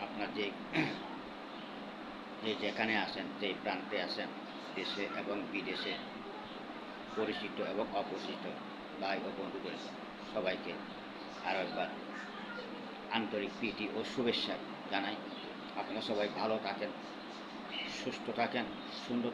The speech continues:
থাকেন, সাবধানে থাকেন, সতর্কভাবে থাকেন। যে গাড়ি চালান, সাবধানে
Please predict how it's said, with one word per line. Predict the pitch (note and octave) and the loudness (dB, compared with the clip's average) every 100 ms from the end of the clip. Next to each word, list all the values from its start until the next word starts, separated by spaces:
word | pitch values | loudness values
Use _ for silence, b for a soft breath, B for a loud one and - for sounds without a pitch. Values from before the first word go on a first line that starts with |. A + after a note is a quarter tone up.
| - | 4
থাকেন, | A#2 B2+ A#2+ - - - - - - - - - - - - - - - - - | 6 6 4 -2 -4 -4 -4 -6 -6 -6 -6 -4 -4 -6 -6 -6 -6 -6 -2 4
সাবধানে | A2 G#2+ A#2 A#2 | 4 6 6 8
থাকেন, | A#2 C3 A#2 - - - | 6 6 4 0 -2 0
সতর্কভাবে | - A#2+ A#2+ A2 A2+ | 0 2 6 6 8
থাকেন। | A#2 C3+ A#2+ - - - | 6 6 4 2 -6 0
যে | A#2+ A#2 F#2+ | 4 4 4
গাড়ি | G#2+ B2+ | 4 6
চালান, | - B2 A2+ - - | 6 6 4 0 2
সাবধানে | A#2 G#2+ | 4 4